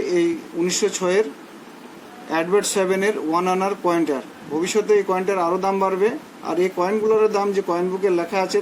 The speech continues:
তার থেকে বেশি দামে সেল হচ্ছে। তিন হাজারের জায়গায় চার, সাড়ে চার হাজার, পাঁচ হাজার টাকা দিয়ে সেল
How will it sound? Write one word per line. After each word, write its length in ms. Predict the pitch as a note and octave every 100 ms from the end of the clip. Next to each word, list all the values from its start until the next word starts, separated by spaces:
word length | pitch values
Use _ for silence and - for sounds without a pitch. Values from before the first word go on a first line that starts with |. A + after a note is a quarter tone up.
| F#3
তার 160 | E3+ -
থেকে 180 | F3 G#3
বেশি 260 | F3+ E3+ F3
দামে 220 | F3+ G3 C#4 - - -
সেল 240 | - F3+ F3
হচ্ছে। 280 | D#3 - C3+ - - - - - -
তিন 120 | F#3 G3
হাজারের 320 | G3 G3+ G3+ G3
জায়গায় 260 | G3 G#3 A3 - - - - -
চার, 180 | - F3+ F3+
সাড়ে 220 | F3+ F3+
চার 200 | F#3 F#3
হাজার, 240 | F#3+ F#3+ F#3+
পাঁচ 160 | E3 D#3
হাজার 160 | F3 F#3
টাকা 140 | G3 F#3+
দিয়ে 180 | F#3+ -
সেল 120 | G3